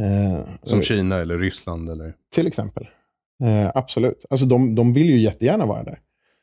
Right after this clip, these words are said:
Speaker 1: Jag tror att så här, för mig ur, ur ett liksom geopolitiskt perspektiv så har U S A varit på dekis ganska länge. Jag tror att det här är första gången som de kanske är på väg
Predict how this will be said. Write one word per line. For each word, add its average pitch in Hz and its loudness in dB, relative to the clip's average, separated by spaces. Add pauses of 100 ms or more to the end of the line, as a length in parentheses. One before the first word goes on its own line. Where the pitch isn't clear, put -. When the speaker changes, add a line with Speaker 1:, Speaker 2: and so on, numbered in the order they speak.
(140)
Speaker 1:
Jag 113 -2
tror 123 4
att 104 -6
så - -2
här, 101 -2
för 107 -4
mig 127 4
ur, 110 4 (260)
ur 110 0
ett 98 -2
liksom 101 0
geopolitiskt 107 2
perspektiv 104 -2
så 107 -2
har 104 2
U 98 2
S 95 -2
A 113 2
varit 101 2
på 104 -4
dekis 117 0
ganska - -6
länge. 98 -6
Jag - -6
tror 113 0
att 101 -4
det - -2
här 95 0
är 92 -6
första 98 -4
gången 92 0
som 95 -8
de 98 -2
kanske 95 -4
är - -8
på 90 -10
väg 92 -4